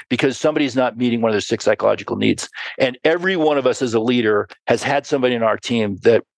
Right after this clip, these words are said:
for some reason we didn't click with. And as a result of not clicking with them, we did not meet their s-, their six psychological needs.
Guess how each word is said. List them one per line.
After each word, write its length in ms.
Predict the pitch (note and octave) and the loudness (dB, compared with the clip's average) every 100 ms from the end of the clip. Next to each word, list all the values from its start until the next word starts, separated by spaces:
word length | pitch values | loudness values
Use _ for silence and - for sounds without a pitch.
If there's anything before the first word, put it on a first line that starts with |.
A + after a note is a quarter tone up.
| _ | _
for 100 | - | -6
some 300 | A2+ D3 F3+ | -4 -2 0
reason 480 | D#3+ B2+ A2+ G#2 G#2+ - _ _ _ _ - _ - | 0 0 -2 -4 -6 -14 _ _ _ _ -20 _ 0
we 140 | B2+ | 2
didn't 200 | D#3+ D#3 | 2 -2
click 320 | - D#3 - | -2 -2 0
with. 260 | A2 G2+ - | 0 0 -2
And 80 | - | -2
as 140 | A#2 B2+ | -2 -2
a 40 | |
result 320 | A#2+ C3 D3 | 0 0 0
of 80 | A#2 | -2
not 200 | A2+ C3+ | -2 0
clicking 280 | D#3+ D#3+ D#3 | 0 0 0
with 160 | B2 | 0
them, 260 | - G#2+ G#2+ - - | 0 -2 -4 -10 -6
we 120 | A#2 | -4
did 220 | G#2+ B2 | -2 -2
not 200 | C3 C3+ | 0 0
meet 160 | B2+ A#2 | -2 -2
their 100 | A#2 | -2
s-, 280 | - - - | -4 -14 -4
their 140 | A#2+ A2 | -2 -2
six 300 | - A#2+ - | -4 -6 -2
psychological 600 | G#2+ G2 G2+ G2+ - G2+ | -2 0 -2 -2 -6 -4
needs. 380 | G2 G2 - | -2 -4 -4